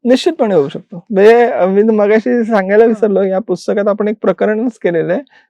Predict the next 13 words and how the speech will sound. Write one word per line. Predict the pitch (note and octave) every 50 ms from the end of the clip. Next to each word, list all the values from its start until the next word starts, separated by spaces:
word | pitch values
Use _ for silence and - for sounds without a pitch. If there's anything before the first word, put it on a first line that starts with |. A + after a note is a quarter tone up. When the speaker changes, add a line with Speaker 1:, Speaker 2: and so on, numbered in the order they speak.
| _ _
Speaker 1:
की | A3+ G#3 G#3+
करोडपती | - - G#3 G3+ G3+ G#3+ A3+ A3+ A#3 A3 G#3+
कसे | A3+ G3+ G3 A#3 -
बनणार, | E3 D3 C3+ C3 C3+
Speaker 2:
हा. | C3+ A#3 G#3+ F#3 F3 G3 F#3+ -
Speaker 1:
असं | G3 F3 - - F#3+
ते | G3 F#3+ F#3 F#3 F3+ F3+
आहे | E3+ E3+ F3
प्रकरण. | G3 - D#3+ D3 - E3+ B3 C#4+ - _ _ _ _ _ -
त्याच्यामध्ये | G#3 G#3 B3+ B3 B3+ B3+ C#4 C#4
आपण | C4 C4 - C4 C#4
दाखवलंय | C4 A3+ G3+ - A3+ A#3 G#3 F3 F#3+
की | A3 - A3+ A#3 B3 C4 C4